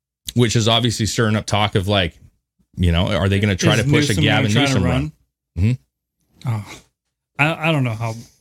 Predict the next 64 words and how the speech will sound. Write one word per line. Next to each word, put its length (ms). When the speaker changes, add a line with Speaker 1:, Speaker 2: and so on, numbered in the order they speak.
Speaker 2:
that 420
would 100
almost 300
be 80
a 60
nightmare 360
too, 240
dude. 260
I 60
mean, 160
he 160
had 340
the 120
biggest, 580
one 200
of 80
the 80
biggest 420
besides 360
New 80
York. 380
I, 60
I 40
don't 240
know 120
if 80
New 100
York 260
or 60
California 480
was 100
bigger 380
as 120
far 200
as 180
exodus 540
from 180
the 80
fucking 300
state. 360
So 200
if 80
he 100
can't 240
even 220
run 180
his 160
own 140
state 460
to 140
Speaker 1:
Mm. 40
Speaker 2:
the 80
what 240
people 260
want, 220
what 80
makes 220
you 60
think 120
he's 120
gonna 140
run 120
a 120
country? 340